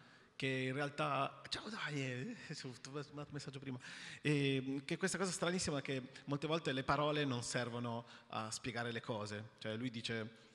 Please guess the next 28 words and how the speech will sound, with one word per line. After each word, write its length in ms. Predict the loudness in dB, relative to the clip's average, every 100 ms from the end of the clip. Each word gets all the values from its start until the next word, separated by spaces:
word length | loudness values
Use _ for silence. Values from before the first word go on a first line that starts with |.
| -20 -8
"Ok, 300 | -4 -2 -4
ci 120 | -4
proviamo 400 | -4 -2 -2 -2
con 100 | -4
le 80 | -4
parole", 260 | -2 0
ma 80 | -2
le 80 | -4
parole 320 | -2 -2 0
molte 220 | -2 -2 -4
volte 220 | -4 -6
no. 140 | -8 -12 -20 -18 -12
Quindi 320 | -2 0 0
lui 340 | 2 2 0 -2
consiglia 460 | -2 0 0 -2 -2
delle 180 | -2
cose 240 | -2 -2 -2
assurde 520 | -2 -2 -2 -2 -4
alle 120 | -4
persone 400 | -4 -6 -4 -4
perché 380 | -4 -6 -4 -6 -8 -12
le 160 | -4 0
immagini 680 | 4 4 4 4 2 2 0
sono 280 | 0 -2 0
più 200 | 0 2
curative 440 | 0 0 -2 -4
delle 160 | -4 -4
parole. 440 | -4 -4 -6